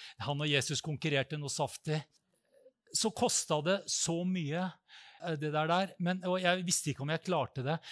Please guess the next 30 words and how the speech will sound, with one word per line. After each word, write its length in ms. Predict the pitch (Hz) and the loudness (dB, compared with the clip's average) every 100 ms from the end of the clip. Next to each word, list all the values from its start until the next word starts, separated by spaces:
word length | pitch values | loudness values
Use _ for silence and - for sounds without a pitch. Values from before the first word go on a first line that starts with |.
| - | -8
men 160 | 143 143 | -6 -6
da 80 | 143 - | -8 -12
kommer 460 | - 139 127 131 139 | -6 -4 -4 -4 -6
Gud 360 | 113 131 147 - | -8 -8 -8 -6
med 140 | 135 | -6
sin 240 | 131 131 139 | -4 -4 -4
nåde 300 | 131 104 117 | -6 -6 -8
og 60 | 120 | -4
kjærlighet. 580 | 131 107 107 123 - - - - - | -4 -4 -6 -8 -12 -20 -18 -18 -8
Og 100 | 170 | -4
så 120 | - 170 | 0 2
bare 260 | 156 147 | 2 0
tok 380 | - - - 180 | -4 -8 -4 -2
jeg 80 | 170 | 0
det 100 | 170 | 2
der 220 | 160 156 - _ - 208 | 2 0 -4 _ 0 4
ene 480 | 190 156 143 127 | 4 4 0 0
steget 400 | 185 - 139 139 | -2 2 0 0
og 80 | 175 | -2
sa, 120 | 190 - | -4 -4
"Å, 160 | - 180 131 | 0 0 0
Gud, 360 | 180 165 - - - - - 180 | -2 -2 -6 -16 -20 -20 -6 0
jeg 240 | 180 170 | 2 2
vil." 280 | 175 185 165 - _ - - - | 0 -2 -4 -10 _ -20 -20 -6
Og 120 | 165 | -2
så 140 | - 190 | 0 2
var 180 | 170 190 | 2 4
det 80 | |
nesten 180 | 175 180 | 2 -2
som, 220 | 175 185 | -2 -4